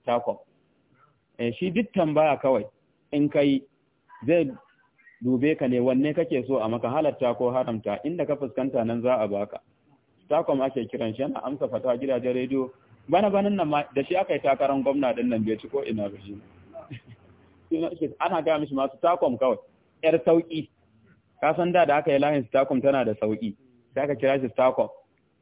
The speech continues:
Da ka kira kawai in kana son halatta cikin sauƙi kawai, har ana hira da shi a B B C. "Ya kai fatawanka da sauƙi?" Sai to ai kara sananta al'umma kawai. Duk inda ta fi sauƙi, shi ta nan kuma yake kamfen a zaɓe shi, za a samu fatawa mai sauƙi ke.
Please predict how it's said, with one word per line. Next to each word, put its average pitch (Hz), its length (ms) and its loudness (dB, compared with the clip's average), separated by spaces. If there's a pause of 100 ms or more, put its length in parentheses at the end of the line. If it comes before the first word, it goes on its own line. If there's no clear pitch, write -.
(240)
Da 131 100 4
ka 196 180 4
kira 202 280 2
kawai 196 220 4
in 165 60 -2
kana 185 260 0
son 165 140 -2
halatta 151 380 0
cikin 196 240 -8
sauƙi 190 300 -6
kawai, 185 140 -4
har 190 120 0
ana 196 220 -2
hira 175 220 0
da 165 80 -4
shi 165 100 -8
a 156 100 -4
B 147 160 -2
B 160 240 -8
C. - 120 -12 (280)
"Ya 147 160 0
kai 196 140 -4
fatawanka 165 420 -4
da 139 100 -4
sauƙi?" 156 340 -6
Sai 185 140 -4
to 190 120 -4
ai 196 120 -2
kara 202 300 -4
sananta 160 460 -2
al'umma 127 460 -4
kawai. 113 220 -6 (560)
Duk 131 140 -4
inda 170 220 -2
ta 127 100 0
fi 120 120 -6
sauƙi, 123 300 -4
shi 160 120 -2
ta 175 120 -2
nan 180 140 -4
kuma 180 200 -4
yake 175 240 -4
kamfen 113 360 -2
a 107 100 -2
zaɓe 110 360 -4
shi, 117 80 -6
za 135 140 -2
a 120 60 -4
samu 120 200 -4
fatawa 110 340 -2
mai 107 120 -8 (100)
sauƙi 107 300 -6
ke. - 200 -8